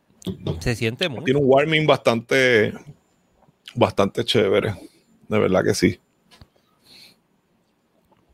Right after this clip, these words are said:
Speaker 1: Pero no es tan espesa.
Speaker 2: Es boozy, es bastante boozy.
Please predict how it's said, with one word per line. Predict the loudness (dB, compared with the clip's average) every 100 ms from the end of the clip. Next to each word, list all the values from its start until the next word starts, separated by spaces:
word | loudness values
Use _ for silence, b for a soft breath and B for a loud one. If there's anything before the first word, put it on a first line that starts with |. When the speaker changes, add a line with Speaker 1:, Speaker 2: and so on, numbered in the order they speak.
| -20 -20 -20 _
Speaker 1:
Pero | -4 -2
no | -2
es | -2
tan | -2
espesa. | -4 0 0 0 -4 -4 -20 -20 b b b b b _ -6
Speaker 2:
Es | -4
boozy, | 2 2 2 0
es |
bastante | 2 0 2
boozy. | 4 4 0